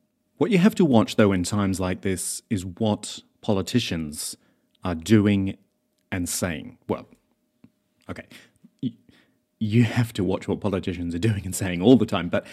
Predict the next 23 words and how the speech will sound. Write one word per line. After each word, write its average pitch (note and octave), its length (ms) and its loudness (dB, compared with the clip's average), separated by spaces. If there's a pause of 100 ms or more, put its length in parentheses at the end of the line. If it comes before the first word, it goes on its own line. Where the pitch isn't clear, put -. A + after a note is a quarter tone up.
(240)
in A2 140 4
times D#3 320 4
like E3+ 140 0
this, G2+ 260 -2
when F#2+ 160 -2
there F2 180 -4
is E2 140 -10
fear C#3 520 4 (640)
and F#2+ 200 -4
when F2+ 140 -2
there E2+ 220 -2
is D#2+ 220 -8 (140)
anger A#2+ 520 4
and F2 200 -8 (100)
outrage, A2+ 580 -4 (1300)
let's C#3 260 4
be D3 120 6
honest, G2+ 360 2
it A#2+ 100 2
is B2 120 8
a A#2+ 60 2
perfect C#3+ 560 -2
time A#2 600 -2